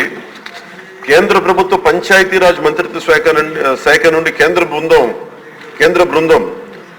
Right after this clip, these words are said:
ఆంధ్రప్రదేశ్లోని గ్రామ పంచాయతీలను సందర్శించిన సమయంలో వారు చేసిన ప్రతికూల పరిశీలనలు.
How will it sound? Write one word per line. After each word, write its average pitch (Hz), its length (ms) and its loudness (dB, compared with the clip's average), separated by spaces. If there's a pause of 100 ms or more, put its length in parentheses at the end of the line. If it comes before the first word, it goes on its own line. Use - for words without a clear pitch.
(160)
ఆంధ్రప్రదేశ్లోని 175 800 2
గ్రామ 147 240 2
పంచాయతీలను 156 500 2
సందర్శించిన 151 1040 0
సమయంలో 160 400 4
వారు 143 320 2
చేసిన 156 440 0 (360)
ప్రతికూల 151 360 0
పరిశీలనలు. 131 680 0